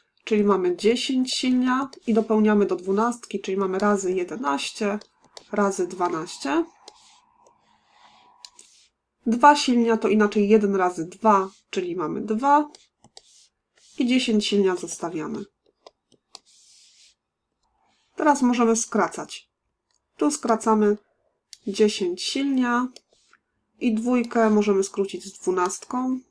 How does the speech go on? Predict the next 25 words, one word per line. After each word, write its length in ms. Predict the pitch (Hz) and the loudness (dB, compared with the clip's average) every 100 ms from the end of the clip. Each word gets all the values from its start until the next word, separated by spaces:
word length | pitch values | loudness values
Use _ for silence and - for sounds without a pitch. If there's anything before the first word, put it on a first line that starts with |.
| _ | _
czyli 180 | - 202 | -12 -6
tu 60 | |
nam 160 | 196 185 | -4 -4
zostaje 440 | 185 - 180 170 | -8 -10 -10 -8
sześć. 580 | 180 - - - - - _ _ _ _ _ _ _ _ _ | -8 -10 -10 -14 -18 -20 _ _ _ _ _ _ _ _ _
Stąd 340 | - 311 277 | -2 2 4
dostaniemy 680 | 240 233 - 214 202 190 180 - | 2 0 0 2 4 2 -4 -4
jedenaście 640 | 240 226 214 202 - 190 | -2 2 2 0 -4 -8
razy 280 | 180 180 202 | -6 -6 -2
sześć, 640 | - 302 277 269 - - _ _ _ _ _ _ - _ _ _ _ _ - | 0 0 -4 -8 -14 -20 _ _ _ _ _ _ -20 _ _ _ _ _ -4
wynosi 380 | 247 220 220 | 0 0 0
sześćdziesiąt 600 | 208 202 190 180 180 180 | -2 -2 -2 -4 -4 -6
sześć. 520 | - - 208 - - _ _ _ _ _ _ _ | -6 -8 -10 -16 -20 _ _ _ _ _ _ _
Pytanie 300 | 262 302 294 | 0 4 4
brzmiano-, 520 | 254 240 240 233 226 - | 2 2 4 4 2 0
brzmiało, 640 | 226 208 220 226 226 226 226 _ _ | 0 2 2 4 4 4 0 _ _
ile 180 | 294 311 | 4 4
rozegrano 500 | 285 254 226 220 208 | 4 2 4 4 2
partii? 640 | 202 185 196 - 269 359 _ _ _ _ _ | 0 -4 -4 -6 -4 -4 _ _ _ _ _
Odpowiedź 500 | - 254 - 254 233 | -6 -6 -2 0 2
brzmi, 440 | 208 208 226 240 - | 0 0 0 -2 2
rozegrano 500 | 330 285 214 226 226 | 2 4 2 4 2
sześćdziesiąt 520 | 240 330 214 214 208 | 2 2 2 2 0
sześć 300 | - 180 - | 0 -6 -8
partii. 520 | - 160 - - 196 | -6 -6 -4 -8 -8